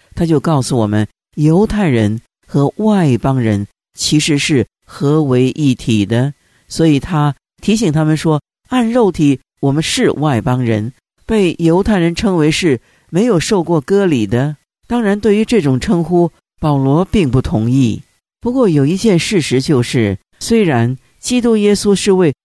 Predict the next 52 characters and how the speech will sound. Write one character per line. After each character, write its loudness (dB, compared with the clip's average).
普 2
世 -4
人 0
而 2
死， 0
他 -2
是 0
做 0
普 2
世 -2
人 0
的 2
救 0
主， -2
但 2
是 4
并 -2
非 2
普 0
世 0
人 0
都 2
与 -2
基 -4
督 2
耶 2
稣 -2
有 0
了 -2
生 -2
命 0
的 0
关 0
系， 0
因 -2
为 2
世 0
人 0
必 2
须 -6
要 2
借 0
着 0
信 -2
心 0
接 0
受 2
基 0
督 0
的 2
救 2
赎， 0